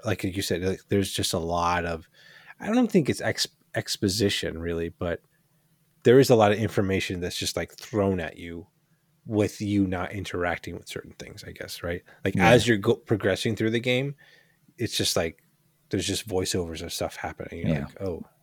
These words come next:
Speaker 1: okay." You're hearing about the, the character and her interaction with her brother, her interaction with her mother, et cetera, et cetera. So, but I get it. Like, it, it does feel a little bit disconnected because of that.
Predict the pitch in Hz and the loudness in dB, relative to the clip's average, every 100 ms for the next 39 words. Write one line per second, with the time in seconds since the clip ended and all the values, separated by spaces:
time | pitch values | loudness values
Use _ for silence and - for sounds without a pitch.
0 | - 104 - 85 - _ _ _ _ - | -14 -10 -6 -8 -10 _ _ _ _ -20
1 | - _ - 92 85 - 92 90 85 87 | -20 _ -6 -4 -2 0 0 0 -2 -2
2 | - 90 82 85 87 - - _ _ _ | -6 -4 -4 -4 -8 -14 -20 _ _ _
3 | 90 85 85 85 - 101 87 87 - 87 | -2 0 0 -2 -2 0 0 -2 -4 -4
4 | 85 82 85 - 85 85 - 92 87 95 | -2 -4 -6 -10 -10 -10 -8 -8 -4 -4
5 | 85 - 90 117 175 175 98 80 85 - | -4 -4 0 4 8 8 6 0 -6 -10
6 | 90 87 - 82 - 92 110 127 147 98 | -8 -8 -6 -8 -8 -4 0 4 6 6
7 | 80 - _ _ _ _ _ - - - | 2 -4 _ _ _ _ _ -12 -6 -2
8 | 87 82 - 82 - - - 80 80 78 | -2 -4 -4 -8 -8 -10 -8 -6 -6 -8
9 | _ - 135 127 123 113 87 113 107 135 | _ 4 8 8 8 6 6 2 2 2
10 | 120 - 123 139 - 139 113 110 101 101 | 2 2 4 4 6 6 8 8 4 2
11 | 110 - - 101 90 - 82 90 - 95 | 0 0 2 4 4 0 -4 -6 -2 -2
12 | 85 - - | -2 -4 -8